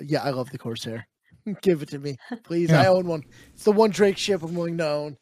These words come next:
Speaker 1: Give
Speaker 2: Uh,
Speaker 1: me the
Speaker 2: it's
Speaker 1: Corsair.
Speaker 2: Uh, it's, it's,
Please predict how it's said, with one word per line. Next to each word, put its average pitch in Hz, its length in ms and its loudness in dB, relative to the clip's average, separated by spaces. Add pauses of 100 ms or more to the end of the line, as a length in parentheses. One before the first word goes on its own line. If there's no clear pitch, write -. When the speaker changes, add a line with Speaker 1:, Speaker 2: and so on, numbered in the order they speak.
(560)
Speaker 1:
Give 190 160 4
Speaker 2:
Uh, 156 80 6
Speaker 1:
me 185 60 2
the 170 80 6
Speaker 2:
it's 160 140 4
Speaker 1:
Corsair. 151 480 -2 (840)
Speaker 2:
Uh, 175 80 6 (100)
it's, 160 300 6
it's, - 480 6